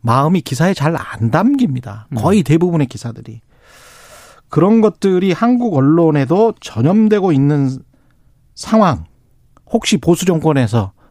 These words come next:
Speaker 1: 늘 그랬듯이, 특히 박근혜 정권에서 그랬었거든요. 박근혜 정부 때.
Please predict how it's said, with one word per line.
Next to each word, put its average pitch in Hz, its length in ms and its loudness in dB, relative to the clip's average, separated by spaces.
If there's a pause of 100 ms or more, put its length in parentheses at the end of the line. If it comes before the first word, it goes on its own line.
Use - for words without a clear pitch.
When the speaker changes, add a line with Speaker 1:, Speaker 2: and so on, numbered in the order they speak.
(100)
Speaker 1:
늘 160 220 4
그랬듯이, 139 720 0 (340)
특히 - 180 0
박근혜 143 320 0
정권에서 165 400 0
그랬었거든요. 120 640 -2 (300)
박근혜 147 280 0
정부 117 200 0
때. 170 200 -4